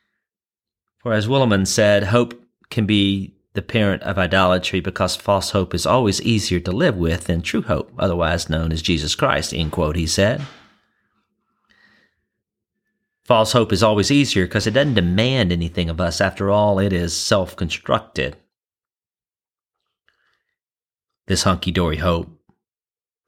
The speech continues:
this pie-in-the-sky sort of aim, this wishful thinking doesn't require anything of us. But here's the thing,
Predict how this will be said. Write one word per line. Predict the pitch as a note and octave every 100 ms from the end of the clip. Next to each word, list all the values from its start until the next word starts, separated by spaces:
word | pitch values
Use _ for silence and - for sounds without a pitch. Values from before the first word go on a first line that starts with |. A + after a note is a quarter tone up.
| _
this | F2+ E2+
pie-in-the-sky | - F2+ E2+ D#2+ - F2+ E2 E2
sort | - G2
of | D#2+
aim, | E2+ E2 E2 E2 - _ _ _ _ _ _ _ _
this | G2 F2 - - _ _ _ _ _
wishful | A2 G2 - F2+ D#2 - _
thinking | A2+ F#2+ - C#2 F#2 - _ _ _ _ _ _ _ _ _ _ _ _ _ _ _
doesn't | F#3+ G3+
require | F#3 - E3 F#2
anything | E2 D#2+ F2+
of | E2+
us. | F#2 F2
But | - A2+
here's | B2+ -
the |
thing, | - C#3 A#2+ G#2